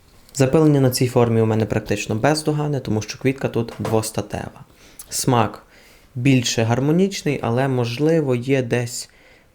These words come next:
лед-, ледь-ледь відчутна така нотка мускату. Морозостійкість заявляється на рівні мінус двадцять три градуси Цельсія, і стійкість до хвороб тут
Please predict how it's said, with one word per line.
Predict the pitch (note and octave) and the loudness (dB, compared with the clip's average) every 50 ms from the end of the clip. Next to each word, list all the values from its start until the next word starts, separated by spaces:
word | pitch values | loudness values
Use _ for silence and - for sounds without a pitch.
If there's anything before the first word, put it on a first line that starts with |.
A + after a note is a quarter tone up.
| _ - | _ -2
лед-, | A#2+ A#2+ C3 C#3 C#3 C#3 C3+ C#3 - - | 0 2 4 4 4 2 0 -2 -4 0
ледь-ледь | C#3+ C3 C#3+ C#3+ C#3+ - B2+ B2+ A#2+ A#2+ - | 2 2 2 2 2 2 0 0 0 0 -6
відчутна | A#2 G#2+ - - C#3 C3+ - B2 A2+ | -8 -8 -4 -4 -4 -2 -2 -4 -4
така | - - - A2 | -4 -4 -4 -2
нотка | A2 A2 G#2+ - - G#2+ | -2 -2 -4 -4 -6 -6
мускату. | G#2 G2+ G#2 - - - - - A#2 - - _ _ _ _ _ - - - _ - _ _ _ _ _ _ _ - - - - - - - - | -4 -4 -6 -8 -8 -8 -8 -10 -10 -14 -18 _ _ _ _ _ -14 -14 -14 _ -20 _ _ _ _ _ _ _ -20 -20 -20 -20 -20 -20 -8 0
Морозостійкість | - C3 C3 C#3 D3 C#3 D3+ D3+ - - - G3+ G#3 G#3 G#3 - F#3+ F#3 F3 - - - - - - | 4 4 6 6 6 6 4 2 2 2 4 4 4 4 4 4 2 4 4 0 -2 -4 -6 -2 -2
заявляється | C3 A#2 A#2+ C3 B2+ B2+ A#2+ B2 A#2+ A#2 A2+ A2+ A2 - - A2 | 2 4 4 6 6 6 6 6 6 6 6 4 4 0 -2 0
на | A2 A2 G#2+ | 0 0 0
рівні | A2 G#2+ G2+ G2+ G#2 G#2 | 0 0 -2 -2 -2 -2
мінус | A2 A2 G#2+ G#2 G#2 G#2 - | -2 -2 -2 -2 -4 -4 -2
двадцять | - G#2+ G#2+ - - - - | -2 -2 -2 -2 -6 -8 -8
три | - - - | -6 -6 -4
градуси | G#2+ A#2+ - - D#3 D#3+ E3 - - F3+ | -4 -2 -2 -2 -2 -4 -6 -10 -10 -12
Цельсія, | E3+ - - G3 F#3+ G3+ F#3 - - - D#3 D3+ D3+ D3 C#3+ - _ _ _ _ _ _ | -10 -6 -2 -2 -2 -2 -2 -4 -2 0 0 0 0 -2 -6 -12 _ _ _ _ _ _
і | G3 - F#2+ F#2 - - - _ _ _ _ _ _ _ - _ | -2 0 0 -2 -4 -6 -16 _ _ _ _ _ _ _ -20 _
стійкість | - - - - C3 - - A2+ A2+ - | -14 -6 -2 -2 -2 0 0 -2 -2 -2
до | - A#2 | -4 -6
хвороб | - - C3 C#3+ D3 C#3+ D3 - | -2 -2 0 0 0 0 -2 -6
тут | - A2+ - - | -8 -8 -8 -10